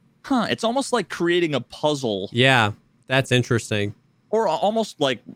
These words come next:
Speaker 1: actually making a track, like, if you're talking about Trackmania, like, building a track,
Speaker 2: Yeah.
Speaker 1: you have an ideal line in mind. And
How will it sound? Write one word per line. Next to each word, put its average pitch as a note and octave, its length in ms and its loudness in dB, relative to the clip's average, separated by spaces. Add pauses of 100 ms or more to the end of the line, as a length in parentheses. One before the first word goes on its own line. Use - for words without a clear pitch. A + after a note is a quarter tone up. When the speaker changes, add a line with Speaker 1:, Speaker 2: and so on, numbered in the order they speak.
Speaker 1:
actually A#2+ 320 -2
making A2+ 360 0
a G2+ 40 0
track, B2 560 -4
like, G2+ 200 -4
if - 140 -20
you're G#2+ 120 -8
talking G2+ 200 -2
about F#2+ 60 -4
Trackmania, A2 580 -2
like, G2+ 200 -6
building C3+ 260 -2
a A#2+ 60 -2
track, B2 340 -2
Speaker 2:
Yeah. A2 160 4
Speaker 1:
you D3 80 2
have F3 100 0
an F#3 60 0
ideal D#3 500 0
line C#3 340 0
in A2 140 -2
mind. A2 500 -4 (1200)
And B2+ 240 -4